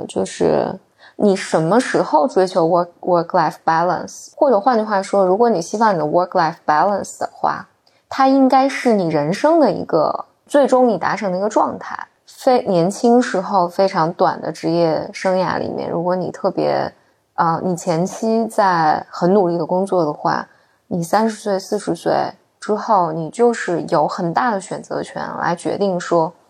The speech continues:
我是要工作，我还是要休息，还是我就是要 balance。但是如果你在早期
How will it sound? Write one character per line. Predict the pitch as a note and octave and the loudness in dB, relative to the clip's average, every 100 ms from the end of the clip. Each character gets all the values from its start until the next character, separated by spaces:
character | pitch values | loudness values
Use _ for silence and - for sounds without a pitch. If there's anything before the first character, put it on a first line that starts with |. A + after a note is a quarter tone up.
| _ _ | _ _
我 | - E3+ | -2 0
是 | G#3 | 2
要 | F3 | 2
工 | G3+ A3 | 2 0
作， | A3 G#3 | 2 0
我 | - | 0
还 | D#3+ E3 | -4 -4
是 | F3+ | -4
要 | |
休 | E3+ G#3 | 0 0
息， | A3 - | 0 -4
还 | E3 E3 | -2 -2
是 | F3 | 0
我 | D#3+ | 0
就 | - D#3+ | 0 -2
是 | D#3+ | 0
要 | D#3 D3+ - - - | 0 0 -2 -6 -2
balance。 | D#3+ E3+ - - - - _ _ | 0 0 -2 -10 -18 -20 _ _
但 | B3 B3+ | 2 4
是 | B3+ C4 | 2 0
如 | G#3+ F#3 A3 | 2 0 2
果 | G3 E3 D#3 - _ _ _ - | 2 4 0 -4 _ _ _ -6
你 | F3+ E3 | -2 -2
在 | D#3+ G#3 G3 F#3 - | 0 2 2 -2 -4
早 | E3+ D3 - | 0 0 -2
期 | - - A#3+ B3+ | -10 -4 0 0